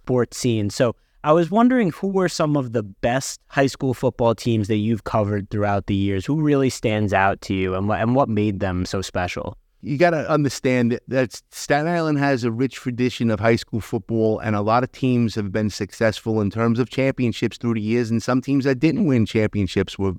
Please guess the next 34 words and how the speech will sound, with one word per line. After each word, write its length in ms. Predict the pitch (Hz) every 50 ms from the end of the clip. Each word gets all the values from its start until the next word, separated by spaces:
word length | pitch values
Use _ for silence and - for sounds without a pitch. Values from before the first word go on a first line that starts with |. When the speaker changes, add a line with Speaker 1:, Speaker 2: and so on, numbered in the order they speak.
| - 98
Speaker 2:
have 180 | 101 101 98 92
been 320 | 98 104 101 101 95 95 _ _ _ _ _ _ _ _ -
outstanding. 720 | 107 110 95 - - - 117 113 110 107 104 101 98 98
Um, 240 | 71 90 107 107 107
there's 180 | 110 113 110 113
a 60 | 123
couple 300 | - 170 175 - 160 151
of 60 | 127
s-, 140 | - - - - - -
uh, 120 | - 123 107 -
teams 320 | - - 131 127 113 110 95
that 160 | 113 104 90
stand 320 | - - - 113 113 110
to 80 | 101 104
mind, 400 | 107 110 110 107 104 98 98 92 -
um, 320 | - 107 107 104 104 104 98
that 120 | 101 98
I've 200 | 104 104 101 104
actually 360 | 120 120 - - - 104 104
covered. 460 | - - 127 135 120 101 95 92 95 - _ _ _ _ _ _ _ _ _ -
Nineteen 400 | 120 127 135 127 - - 131 131
ninety-one, 600 | 127 127 131 127 123 123 123 123 131 135 139 139
Monsignor 500 | 131 123 120 117 - - 131 135 127 120
Farrell 560 | - - 127 131 131 127 127 123 123 127 123
won 220 | 120 120 120 123 120
the 300 | 120 107 101 120 120 117
championship, 720 | - - 131 127 127 - 127 127 123 113 - - 127 123 - -
had 240 | 107 113 107 98 -
top-notch 640 | - 120 127 127 - - 123 127 127 123 - -
players, 600 | - 117 123 123 123 123 123 123 120 117 113 110
Ben 200 | 101 113 113 123
Cerullo 520 | 113 - 107 110 117 120 123 123 123 120 117
the 80 | 117
coach. 520 | - - 123 120 120 120 113 - - -